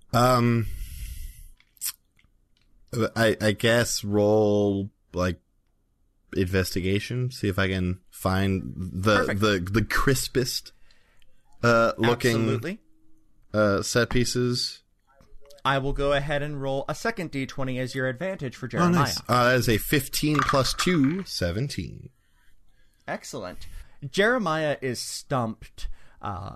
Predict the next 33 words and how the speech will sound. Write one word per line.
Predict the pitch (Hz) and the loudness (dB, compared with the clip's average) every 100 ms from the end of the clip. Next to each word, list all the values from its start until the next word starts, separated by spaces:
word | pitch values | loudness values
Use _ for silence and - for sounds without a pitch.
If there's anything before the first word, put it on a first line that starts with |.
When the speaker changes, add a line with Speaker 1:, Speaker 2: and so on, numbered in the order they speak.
| - | -16
Speaker 2:
he's | - 160 147 | -2 0 0
just | 156 - | -2 -4
standing | - 151 147 143 | -2 -2 -2 -2
in | 127 | -4
the | 120 | -4
corner | - 139 117 | -2 -2 0
murmuring, | 113 120 95 82 - - - - | -2 -2 -4 -6 -10 -18 -18 -8
"These | - 160 | -2 2
all | 185 185 147 | 4 4 2
look, | 156 160 - - - - - - - _ _ _ _ _ - | 2 2 -2 -8 -8 -10 -14 -20 -20 _ _ _ _ _ -8
like, | 139 | -6
from | 160 139 | -2 -2
far | 202 220 160 | -2 0 0
away | 127 165 | -2 -2
they | 131 113 | -2 -2
look | 113 - | -4 -2
different, | 127 - 127 123 | -2 -2 -6 -2
but | 127 - - - - 160 | -2 -2 -8 -20 -6 0
I'm | |
pretty | 185 269 190 | 4 2 0
sure | 135 101 | -2 -4
the | |
same | 95 139 120 | -4 -4 -4
person | - 170 160 104 | -2 -2 -2 -6
made | 92 117 101 | -4 -4 -4
all | 110 165 110 | -2 -2 -2
of | - | -6
these. | 85 - | -12 -12
Craftsmanship's | - 151 262 - 98 - 78 - | -2 0 0 -2 -6 -8 -10 -6
fantastic, | 117 110 - 127 156 104 - - | -4 -4 -2 -2 -2 -2 -8 -10
but | - 87 - - - - - - - | -6 -6 -6 -20 -20 -20 -20 -20 -10
I'll | 160 208 | -6 -2
be | 208 | 0